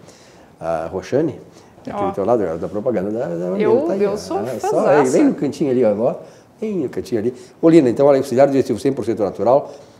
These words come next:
Speaker 1: medicamento com eficácia comprovada, trata os sintomas da má digestão e devolve o ânimo e bem-estar natural. Bernardone aí tá com a sua es-,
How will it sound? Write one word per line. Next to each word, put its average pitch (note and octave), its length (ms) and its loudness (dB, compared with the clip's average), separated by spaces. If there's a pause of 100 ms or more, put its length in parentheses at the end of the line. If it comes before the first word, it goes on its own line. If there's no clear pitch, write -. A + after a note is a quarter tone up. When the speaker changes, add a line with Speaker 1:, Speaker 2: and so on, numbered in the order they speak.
Speaker 1:
medicamento B2 540 0
com A2+ 160 -6
eficácia G2+ 440 -6
comprovada, B2 720 -2 (400)
trata C#3 340 4
os A2+ 80 -2
sintomas G#2+ 460 0
da F2+ 100 -6
má A2+ 140 2
digestão A#2 460 0
e - 20 0
devolve B2+ 420 4
o A#2 120 4
ânimo C3 320 0
e A2 80 -6
bem-estar B2+ 560 -2
natural. A#2+ 440 2 (340)
Bernardone A#2+ 500 2
aí C#3 60 4
tá C#3+ 120 0
com C#3+ 220 -2
a A#2 40 2
sua A2+ 260 0
es-, - 220 -8